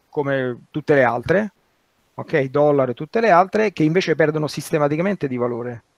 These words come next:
Da questo punto di vista, col signoraggio de-, de-, de-, dei signori antichi non è cambiato nulla. Quindi io sul dollaro sono, diciamo, negativo di lungo termine,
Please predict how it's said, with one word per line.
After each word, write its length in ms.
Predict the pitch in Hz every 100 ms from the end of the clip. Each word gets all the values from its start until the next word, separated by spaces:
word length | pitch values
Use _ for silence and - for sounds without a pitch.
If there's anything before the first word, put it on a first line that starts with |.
| _ _ _ -
Da 120 | 135
questo 260 | 175 -
punto 240 | 185 196 196
di 60 |
vista, 220 | 233 - 131
col 200 | - 139
signoraggio 760 | - 165 156 170 185 190 151 156
de-, 200 | 139 135
de-, 300 | 135 131 127
de-, 140 | 131
dei 220 | 131 127 127
signori 360 | 143 147 160
antichi 280 | 147 - 185
non 140 | 131 127
è 60 |
cambiato 420 | - 131 135 123
nulla. 320 | 139 165 127 113 - -
Quindi 180 | 202 202
io 80 |
sul 120 | 170 175
dollaro 280 | 208 156
sono, 320 | 139 139 143 - _ _ _ _ - 254 - _ _ _
diciamo, 240 | - 165
negativo 380 | 160 170 170 214
di 80 | 170
lungo 260 | 165 170 160
termine, 760 | 180 151 135 131 131 147 156